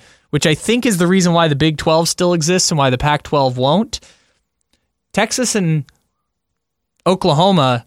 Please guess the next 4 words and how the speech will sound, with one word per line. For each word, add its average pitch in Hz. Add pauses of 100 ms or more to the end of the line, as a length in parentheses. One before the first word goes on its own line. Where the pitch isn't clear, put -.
(120)
left 160 (100)
in 151
twenty 175
twenty-one, 123